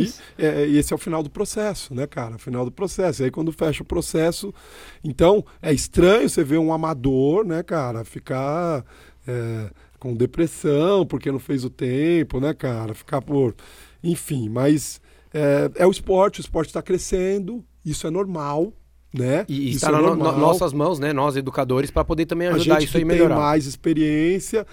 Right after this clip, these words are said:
Speaker 2: que tal, que eu também, cara, lá no começo, era assim, né? Hoje, pra mim, cara, eu te juro, não é, não, não é,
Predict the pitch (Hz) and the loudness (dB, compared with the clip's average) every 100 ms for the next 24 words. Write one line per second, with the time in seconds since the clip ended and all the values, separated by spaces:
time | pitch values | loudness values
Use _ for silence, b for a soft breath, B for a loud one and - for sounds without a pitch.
0 | b - - 254 220 - - 254 262 262 | b -8 0 0 0 -4 -6 -4 -2 -4
1 | 233 254 302 254 180 160 180 - 190 170 | -2 -2 -2 0 0 2 0 0 0 0
2 | 240 285 - - 120 - b b 214 247 | 0 0 -4 -6 -8 -10 b b -4 -4
3 | - 254 277 196 208 - b - 233 214 | -4 -2 0 2 0 -2 b -2 0 0
4 | 202 170 143 165 214 - 131 113 113 - | -2 -2 -2 -4 -6 -6 -8 -8 -10 -10
5 | 185 135 156 117 98 - 139 160 190 185 | -6 2 2 2 -6 -8 -2 2 2 2
6 | 175 151 180 185 170 180 180 175 165 156 | 0 -2 -2 -4 -4 -4 -2 -2 -2 -2
7 | 139 | -4